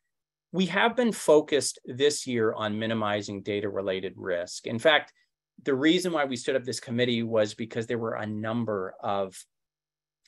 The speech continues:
things happening, a, a number of data-related things happening across the organization where it was unclear who could figure, you know, who could solve this problem.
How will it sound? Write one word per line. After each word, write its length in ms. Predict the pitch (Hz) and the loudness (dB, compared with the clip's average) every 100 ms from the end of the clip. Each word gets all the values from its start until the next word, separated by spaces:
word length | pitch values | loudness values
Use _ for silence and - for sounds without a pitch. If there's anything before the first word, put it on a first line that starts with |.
| - | -2
things 340 | 160 139 123 | 2 2 0
happening, 580 | - 147 135 139 120 113 | 0 2 2 0 -2 -2
a, 160 | 127 135 | -4 -2
a 60 | 143 | 0
number 180 | 135 123 | 2 2
of 140 | 107 | 4
data-related 640 | 131 139 127 110 101 95 | 4 4 4 2 -2 -4
things 180 | 104 101 | -10 -8
happening 320 | 117 110 113 | -6 -6 -8
across 300 | 101 - 107 | -6 -2 -2
the 100 | 110 | -2
organization 680 | 113 104 104 98 101 98 113 | -8 -6 -6 -4 -4 -4 -6
where 160 | 104 - | -6 -4
it 120 | 117 | -6
was 140 | 120 | -4
unclear 600 | 113 107 - 110 98 - _ _ - | -4 -6 -4 0 0 -2 _ _ -10
who 460 | - 131 123 120 117 | -2 4 6 6 2
could 240 | - 98 - _ - | -2 -2 -6 _ -8
figure, 420 | - 139 123 117 | 0 2 2 2
you 160 | 117 | 2
know, 100 | 117 | 2
who 120 | 110 165 | 2 0
could 140 | 123 | 2
solve 240 | 135 117 | 4 2
this 140 | 101 - | 2 -4
problem. 460 | - 92 92 92 | -6 -6 -8 -14